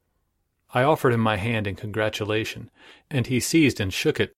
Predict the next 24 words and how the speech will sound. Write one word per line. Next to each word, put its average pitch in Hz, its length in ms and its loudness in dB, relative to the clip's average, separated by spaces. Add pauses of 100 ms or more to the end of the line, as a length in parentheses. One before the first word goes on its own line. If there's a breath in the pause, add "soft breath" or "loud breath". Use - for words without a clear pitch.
(260)
like 120 180 0
the 127 80 0
good-natured 135 560 0
fool 120 340 0
he 101 140 0
was, 101 520 0 (400)
or 92 200 -2
pretended - 600 -4
to 90 60 -6
be. 90 360 -8 (600)
"I 139 120 2
am 165 100 2
going 123 220 4
to 127 100 -4
get 123 140 2
my 110 140 0
squadron 131 580 -2
as 104 120 -2
a 107 60 0
wedding 117 300 0
present," 95 360 -4
he - 120 -8
rattled 95 380 0
on. 101 280 -2